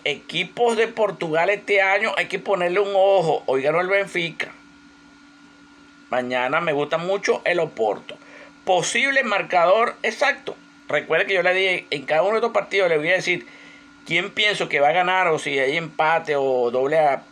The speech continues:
anotación o qué. Pero le voy a dar también el par-, el marcador exacto para que ustedes también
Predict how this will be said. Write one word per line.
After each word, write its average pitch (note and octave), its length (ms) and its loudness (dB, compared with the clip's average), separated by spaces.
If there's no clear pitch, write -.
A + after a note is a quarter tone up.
anotación B2 680 -2
o C3 160 -2
qué. G3+ 260 -4
Pero F#3+ 180 4
le G#3 100 2
voy F3 80 2
a E3 60 4
dar D#3+ 100 4
también F3 280 0
el F3 260 -2
par-, C#3+ 260 -4
el C3 560 -2
marcador B2+ 480 0
exacto C#3+ 540 -4
para C#3+ 180 0
que B2 60 -8
ustedes C3 240 -4
también D3+ 360 -4